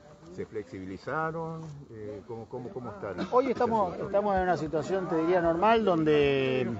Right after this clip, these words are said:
Speaker 2: yo me animo a decir que estamos cumpliendo con dificultades las cuotas, porque, eh, lo va a decir seguramente el ministro,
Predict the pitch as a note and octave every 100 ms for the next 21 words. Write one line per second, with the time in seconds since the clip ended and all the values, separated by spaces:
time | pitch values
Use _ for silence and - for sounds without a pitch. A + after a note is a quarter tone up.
0 | - - - - - E3 G#3 - - -
1 | - F#3+ F#3+ F#3+ F3 D#3+ - F#3+ E3+ E3
2 | D3+ C3 A2+ - - - - - - -
3 | - C3 F3+ F#3+ D#3 C#3+ F3 F3+ D#3 C#3+
4 | B2+ C#3 C#3+ E3+ C3+ A#2 G2 A#2 G#2 G#2
5 | F#2 - - - B2+ B2 C#3 C3+ C3 B2+
6 | B2 B2 A#2+ A#2 A#2 A2 - - B2+ A#2
7 | G#2+ - - - C3 C3+ D#3+ D3+ E3+ C3+
8 | C#3+ C#3+ C#3+ D3 C#3 B2 C3 D#3 D#3+ E3
9 | E3